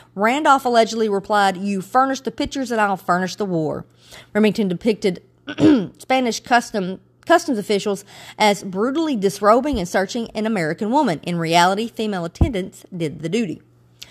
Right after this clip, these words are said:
McKinley's ascension to the presidency in eighteen ninety-seven resulted in a stronger rhetoric toward Spain.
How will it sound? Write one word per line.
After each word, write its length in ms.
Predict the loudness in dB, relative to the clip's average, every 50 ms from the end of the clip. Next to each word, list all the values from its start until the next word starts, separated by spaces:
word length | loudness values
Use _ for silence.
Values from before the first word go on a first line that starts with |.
| -20 -20 -20 -20 -20 _ _ _ _ _ _ _ _ _ _ _ -20 _ _ _ _ _ -4
McKinley's 460 | -2 0 2 2 2 2 2 0 0
ascension 440 | -2 -2 -2 -2 -2 -2 -2 -4 -2
to 120 | -4 -4
the 80 | -4 -2
presidency 720 | 0 2 0 2 0 -4 -4 -4 -6 -6 -2 -2 -2 0
in 240 | 0 -2 -4 -6 -4
eighteen 320 | -4 -4 -6 -6 -6 -6 -4
ninety-seven 560 | -4 -4 -4 -4 -2 0 0 2 2 0 -2
resulted 440 | -2 -2 0 0 -2 -2 -2 -6 -6
in 120 | -4 -4
a 100 | -4 -4
stronger 640 | -4 -8 -12 -10 -4 2 4 4 4 4 2 0 0
rhetoric 560 | 2 2 0 0 0 -2 -4 -4 -6 -16 -14
toward 500 | -8 -6 -4 -2 -2 -2 -2 -4 -6 -10
Spain. 520 | -10 -4 -2 -2 -2 -2 -2 -6 -10 -12